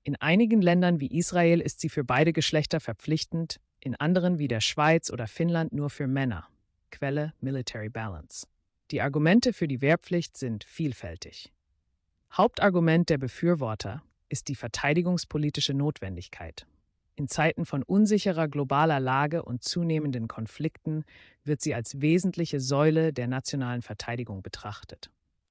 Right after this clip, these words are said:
Laut Bundesverteidigungsministerium sichert sie die Kontinuität und den Bestand der Bundeswehr in Deutschland.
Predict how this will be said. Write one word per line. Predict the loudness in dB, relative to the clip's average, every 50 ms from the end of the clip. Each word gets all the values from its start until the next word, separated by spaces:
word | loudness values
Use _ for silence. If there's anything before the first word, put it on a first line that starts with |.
| _ _ _ _ _ _ _ _ _ _ -4
Laut | -2 -2 -2 2
Bundesverteidigungsministerium | 4 4 4 4 4 2 0 0 2 4 4 4 6 4 2 2 2 2 2 2 2 0 0 0 0 0 2 2 0 0 0 -2
sichert | -2 0 -2 0 0 0 -2 -2
sie | -4 -6
die | -6
Kontinuität | -6 -6 -6 -6 -4 -4 -4 -4 -4 -6 -6 -6 -2 0 2 2 2 0 -4 -8
und | -8 -6 -6
den | -4 -6 -4
Bestand | -4 -4 -4 -2 -2 0 0 0 -2 -4 -6 -6
der | -6 -6
Bundeswehr | -6 -4 -4 -2 -2 -4 -4 -6 -6 -6 -6 -6 -8 _
in | -8 -8 -6 -6
Deutschland. | -4 -6 -6 -6 -8 -10 -10 -12 -14 -14 -16 -20 _